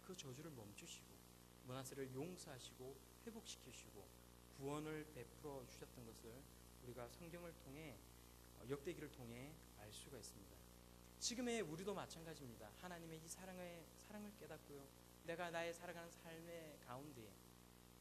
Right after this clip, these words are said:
이 전형적인 죄의 단계를 거쳐 죄를 짓지만 하나님 앞에 나의 두 손을 들고 돌아간다라면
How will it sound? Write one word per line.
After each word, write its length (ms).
이 200
전형적인 560
죄의 300
단계를 380
거쳐 260
죄를 360
짓지만 440
하나님 280
앞에 240
나의 320
두 140
손을 280
들고 280
돌아간다라면 760